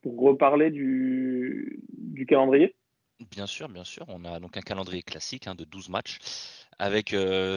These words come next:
Speaker 2: chose assez drôle, euh, bah, le week one, le match-up qui est prévu, c'est, euh, un petit déplacement à Georgia.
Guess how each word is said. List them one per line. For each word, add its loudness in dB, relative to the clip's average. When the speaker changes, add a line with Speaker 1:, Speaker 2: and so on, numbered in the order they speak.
Speaker 2:
chose -6
assez -6
drôle, -2
euh, -8
bah, -6
le -6
week -6
one, 2
le -4
match-up -2
qui -2
est -4
prévu, -6
c'est, -4
euh, -4
un -12
petit -6
déplacement 0
à 4
Georgia. 2